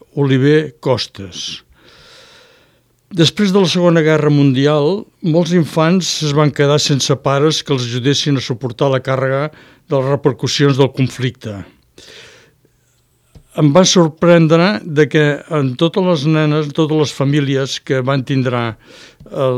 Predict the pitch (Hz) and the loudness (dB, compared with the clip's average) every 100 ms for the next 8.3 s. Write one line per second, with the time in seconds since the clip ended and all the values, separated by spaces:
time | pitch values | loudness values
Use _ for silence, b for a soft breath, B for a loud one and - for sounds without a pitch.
0 | 123 120 139 139 139 147 131 127 123 139 | -2 -2 0 0 -2 -4 -4 -2 -2 0
1 | 127 139 - 127 131 120 123 151 - - | 0 -2 -2 -2 -2 -2 -6 -6 -10 -12
2 | B - 135 139 131 123 135 123 123 139 | B -10 -4 -2 0 0 0 0 -2 0
3 | 139 135 131 123 - - B B B B | 0 0 0 -2 -6 -12 B B B B
4 | 139 135 135 127 135 127 123 113 B B | -4 -2 0 -2 -2 -2 -2 -4 B B
5 | B - - - - 160 165 - - 262 | B -10 -6 -2 0 2 2 2 -2 -4
6 | 208 156 147 147 147 139 160 - - - | -2 0 2 2 0 -2 -4 -6 -6 -10
7 | b b b b b _ - 175 156 175 | b b b b b _ -2 0 2 4
8 | 175 190 196 | 4 2 0